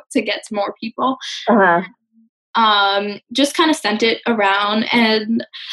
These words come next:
Speaker 1: there, um, I don't do this, but, like, a lot of people, um, sell, like, they have products you could sell, like coffee and, like, citrus and stuff like that. But, like,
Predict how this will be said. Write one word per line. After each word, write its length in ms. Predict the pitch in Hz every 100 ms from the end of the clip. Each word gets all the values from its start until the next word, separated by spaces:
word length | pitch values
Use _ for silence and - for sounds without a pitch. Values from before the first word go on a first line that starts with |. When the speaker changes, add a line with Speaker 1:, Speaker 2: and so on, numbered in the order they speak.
| - - -
Speaker 1:
there, 480 | 233 302 311 - - -
um, 460 | 160 233 226 226 - _ _ -
I 220 | 233 262
don't 300 | 285 277 254 _ 226
do 180 | 262 277
this, 280 | 302 330 -
but, 140 | 254 214
like, 320 | 220 202 - - -
a 100 | 247
lot 220 | 226 208
of 100 | 254
people, 480 | - 254 285 269 254
um, 420 | 220 202 196 226 - - _
sell, 440 | - - 220 214 208
like, 280 | 190 190 - - - -
they 120 | 247
have 220 | 262 269 -
products 440 | 196 190 214 -
you 120 | 247
could 160 | 262 240
sell, 180 | 247 240
like 160 | 208 -
coffee 680 | - 254 254 - 247 240 240
and, 260 | - 220 214
like, 320 | - 117 -
citrus 680 | - - 240 - 233 233 -
and 360 | 226 214 214 233 _ _ _ _ -
stuff 320 | - 254 247
like 180 | 226 220
that. 240 | 226 110 -
But, 120 | 214
like, 220 | - 110